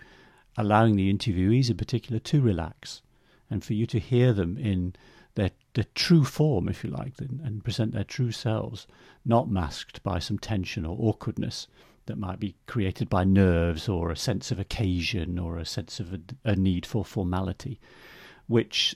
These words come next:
some other kinds of personal communications can,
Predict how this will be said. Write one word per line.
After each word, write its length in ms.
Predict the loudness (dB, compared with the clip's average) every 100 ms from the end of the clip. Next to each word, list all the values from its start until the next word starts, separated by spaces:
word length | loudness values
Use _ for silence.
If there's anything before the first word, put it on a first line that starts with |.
| _
some 280 | -4 2 6
other 260 | 8 6 4
kinds 400 | 2 0 0 -2
of 200 | -8 _ _ _ _ 0
personal 360 | 0 0 -4
communications 680 | -4 -4 -4 -4 -4 -2 -4
can, 340 | -4 -4 -4